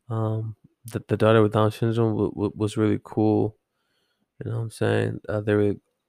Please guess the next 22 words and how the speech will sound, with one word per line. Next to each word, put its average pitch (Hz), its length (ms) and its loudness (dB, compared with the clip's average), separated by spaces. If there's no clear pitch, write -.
uh, 107 180 2
cared 110 220 0
about 107 220 -2
her. 107 180 4
It - 120 2
was 107 180 0
just, 107 200 -2
for - 380 2
me, 120 440 2
I 113 160 2
think 104 300 0
the, 113 360 -4
the, 107 240 0
the 110 140 -4
dad 110 260 0
was 104 160 0
just 113 220 -8
weird. 110 460 0
Like, 110 400 -6
I 113 100 2
remember, 117 380 2
um, 107 460 -2